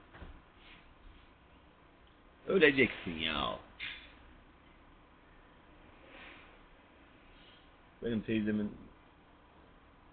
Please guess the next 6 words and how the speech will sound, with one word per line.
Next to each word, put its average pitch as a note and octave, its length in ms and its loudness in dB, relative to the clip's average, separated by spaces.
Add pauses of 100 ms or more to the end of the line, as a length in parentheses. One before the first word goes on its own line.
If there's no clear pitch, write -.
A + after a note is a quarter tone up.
(100)
altmış - 420 -10
beş G2 200 0
yaş, - 280 -2 (540)
yetmişe G2 500 -4
doğru F2 220 -4
öldü. E2+ 440 -6